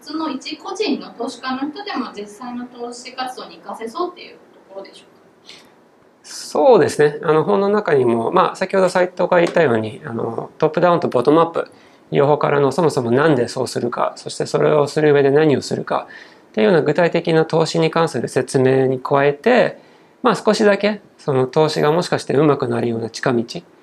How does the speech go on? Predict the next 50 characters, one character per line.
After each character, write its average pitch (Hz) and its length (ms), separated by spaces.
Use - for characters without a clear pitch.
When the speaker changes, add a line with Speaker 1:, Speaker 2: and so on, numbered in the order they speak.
Speaker 2:
と、 185 100
ま 165 200
あ、 - 20
個 151 180
人 143 160
投 156 140
資 - 80
家 117 100
で 117 100
も 160 260
参 143 220
考 139 100
に 135 120
で 131 120
き 147 100
る 123 80
よ 110 140
う 107 60
な、 113 160
え 147 100
ー、 113 80
手 - 60
法 117 160
も 113 100
紹 120 220
介 120 160
し - 80
て 135 60
い - 20
る 123 100
の 113 140
で、 120 260
あ 165 40
の、 147 140
参 156 180
考 160 120
に 180 100
な 226 100
る 208 120
と - 100
は、 - 140
あ 127 60
の、 131 120
思 117 160
っ - 40
て - 120
お 107 60
り 113 100
ま 117 140
す。 - 200